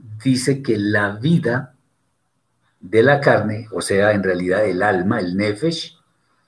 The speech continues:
está en la sangre. Lo que significa que si le damos algo de nuestra alma, o sea, de nuestra sangre, a otra persona para que salve su vida de una posible muerte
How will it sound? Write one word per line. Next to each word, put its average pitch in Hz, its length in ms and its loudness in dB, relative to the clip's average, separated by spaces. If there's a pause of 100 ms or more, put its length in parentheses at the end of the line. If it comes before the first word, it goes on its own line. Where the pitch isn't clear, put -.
(200)
está 104 280 2
en 98 100 2
la 110 80 2
sangre. 151 480 2 (1300)
Lo 135 140 4
que 143 100 6
significa 139 540 4
que 165 120 4
si - 140 0
le 113 140 2
damos 123 380 2
algo 143 320 2
de 120 100 0
nuestra 120 500 0
alma, 107 440 -4
o - 100 -20
sea, - 220 -10
de - 180 -14
nuestra 170 500 -2
sangre, 107 640 -2 (680)
a 107 120 2
otra 139 300 4
persona 127 500 0
para 104 360 -2
que 98 180 -6
salve 214 600 2
su 185 240 -2
vida 120 440 0 (840)
de 110 120 0
una 123 240 2
posible 127 380 2
muerte 135 420 0